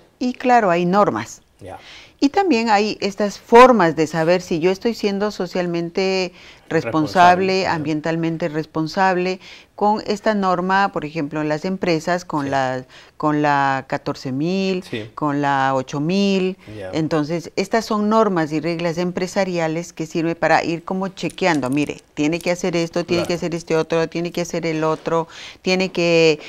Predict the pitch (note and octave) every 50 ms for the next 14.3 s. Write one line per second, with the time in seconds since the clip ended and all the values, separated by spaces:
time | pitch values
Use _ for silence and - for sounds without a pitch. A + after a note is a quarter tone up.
0 | - - _ D#3 F3 E3+ D3+ F3+ F3 E3+ E3 D#3+ D#3 D#3+ D#3 - F3+ D#3+ D3 D#3+
1 | D#3 D3 - - F3+ F3 D#3 D#3+ D#3+ D#3+ D#3+ D#3+ - - D#3 C#3 C3+ C3 - D3+
2 | D3 D3+ D3+ D3 - E3+ D#3 D#3+ D#3+ D#3+ D#3+ D#3+ - - - - - _ E3 D3+
3 | - D3 D3 D3 D3 F3+ E3+ D#3 - - F#3+ G#3 G3+ - G#3+ G3 F3 F3+ F3 F3+
4 | G3 A#3 B3 A3 F#3 D#3+ D3+ D3 - F3 F3+ F3+ F3+ - B3+ C4+ - C4 G#3+ F#3+
5 | E3+ D#3 D#3 D#3 D3 - - - E3 F3+ F#3 F#3+ - G#3+ G3+ - - - D#3+ D3+
6 | D3+ D3+ D3+ D#3 E3 E3+ F3+ F3+ F3 E3+ D#3 - _ - D3+ D3+ C#3+ C#3+ D3 -
7 | - - - - - - _ _ _ G#3+ F#3+ F#3+ G3 G3 G3 F#3 F#3 F3+ F#3+ F#3
8 | A#3 B3 A#3 A3 G#3+ G#3 A3 A3 G#3 F3 D3 A2+ - - _ _ - C#3+ F3 F#3
9 | G3 F#3 - E3+ D3 C#3 C#3 - - - D3 D3 D3 D#3+ E3 D#3 - E3+ D#3 -
10 | D#3 D3 D#3 D3+ D#3 - E3 F3+ F#3 F#3 F#3+ G3 - - - - - _ _ -
11 | E3+ F#3 F#3 F3 - _ - B2 D3 D#3+ D#3 D#3+ - D#3 D3+ D3+ D3 C#3+ - F#3
12 | F3+ F3+ - F#3 E3+ D#3 D3+ C3+ - - - - G#3+ A#3 A3+ - - C3 C3+ -
13 | - D#3+ D3+ D#3 D#3 E3 E3+ E3 - - C#3 C3+ - C#3 B2+ - E3+ E3 E3 D#3
14 | D3 D3+ - D#3+ D#3+ E3+ E3